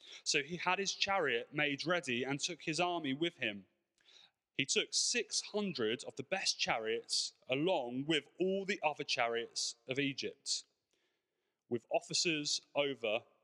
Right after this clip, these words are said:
all of them. The Lord hardened the heart of Pharaoh, king of Egypt, so that he pursued the Israelites who were marching out boldly. The Egyptians, all Pharaoh's horses and chariots, horsemen and troops, pursued the Israelites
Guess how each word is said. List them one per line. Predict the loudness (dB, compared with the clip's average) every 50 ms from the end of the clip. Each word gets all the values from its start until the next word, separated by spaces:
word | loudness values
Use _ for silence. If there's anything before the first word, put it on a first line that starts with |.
| _
all | -2 0 0 0
of | -2 -4 -8
them. | -12 -12 -12 -16 _ _ _ _ _ _ _ _ _ _ _ _ _ _ _ _ _
The | -4 -2 0
Lord | 2 2 2 2 2 0 -4 -8 _ _
hardened | -14 -4 0 0 2 4 2 2 0 -4 -8 -6 -4
the | -6 -6
heart | -4 -2 0 2 2 2 0 -2 -8
of | -10 -12
Pharaoh, | -4 _ 0 2 2 2 0 0 0 -2 -4 -8 _ _ _ _
king | -2 -2 0 0
of | 2 2
Egypt, | 2 0 0 -2 -4 -6 -6 -6 _ -12 -12 -12 _ _ -20 -20 _
so | _ 0 0 0 0
that | 0 -2 -2
he | -2 -2
pursued | -2 _ -2 0 0 0 2 0 0 -2 -4 -2
the | -2 0
Israelites | 0 0 -2 -2 -2 0 0 0 0 -2 -2 -4 -4 -6 -8 _ _ _ _ _ _ _ _
who | -2 -2
were | 0
marching | 0 2 0 0 0 -2 -2 -4 -4 -4 -4 -4
out | -4 -4 -4 -4 -6 -8 -8 -8 _
boldly. | -2 0 2 2 2 -2 -6 -12 -16 -16 -16 _ _ _ _ _ _ _ _ _ _ _ _ _ _ _ _ _ _ _ _ _ _
The | -2 -2
Egyptians, | 0 0 0 -2 0 -2 -6 -6 -4 -6 -4 -2 -2 -2 -4 -6 _ _ _ _ _ _ _ _
all | -4 -4 -4
Pharaoh's | 0 0 0 2 2 0 -2 -4 -4
horses | -2 0 -2 0 0 -2 -4 -4
and | -4 -2
chariots, | -2 0 0 2 2 2 0 0 0 -2 -6
horsemen | -2 0 0 0 0 -2 -2 -2 -2 -2
and | -2 -4 -4
troops, | -4 -2 -2 -2 -2 -4 -8 -12
pursued | -8 _ -4 -2 0 0 2 2 2 0 0 -2 -2
the | 0 0 2
Israelites | 0 2 0 0 0 2 0 0 0 -4 -4